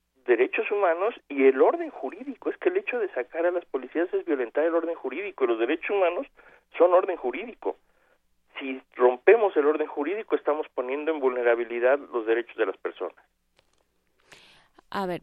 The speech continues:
Speaker 2: y entonces, eh, pensando en esta, en esta propuesta de marco normativo, eh, se ha hablado mucho, porque, bueno, p-, podemos,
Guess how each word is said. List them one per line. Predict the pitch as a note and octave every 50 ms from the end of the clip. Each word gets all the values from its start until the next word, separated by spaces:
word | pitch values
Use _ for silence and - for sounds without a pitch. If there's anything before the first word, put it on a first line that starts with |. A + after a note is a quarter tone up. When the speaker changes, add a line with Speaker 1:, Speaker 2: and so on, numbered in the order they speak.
| -
Speaker 2:
y | - - B3 B3+
entonces, | C4 C4 B3 - E4+ E4+ D#4+ - E4+ E4+ D#4+ - - - -
eh, | - A#3 A3+ G#3+ G3+ G3 F#3+ - _ _
pensando | - A3 G3 F#3+ - B3 - A#3 B3 A#3+ A3+
en | G#3+ G#3
esta, | G#3 G#3 - - G#3+ G#3 G3+ - -
en | F3 F#3 F#3+
esta | G3+ - - G#3
propuesta | - G#3 F#3 F#3 - - A3 A3 A3 - - - F#3 F3
de | E3 D#3+ E3+
marco | F3 F3 F#3 - - G#3+ G3+
normativo, | G3+ F#3+ F#3+ F#3+ F#3+ F#3 E3+ - A3+ G#3+ G#3 F#3 F3+ F3+ F3 - - - - - - - - - _ -
eh, | - - - -
se | - - - B3 A#3
ha | B3
hablado | B3 C4 B3+ B3 B3 B3 A3+
mucho, | A3+ A#3 A#3+ A3+ - B3 A3+
porque, | G3+ G#3 G3 - G#3+
bueno, | A3 A3+ G#3 F#3+ E3+
p-, | - - D#3 A2+ C3+ A#2+ F#2+ - _ _ _ _
podemos, | - F3+ E3+ F3 F#3 G3 G#3 A3+ A3+ A3 -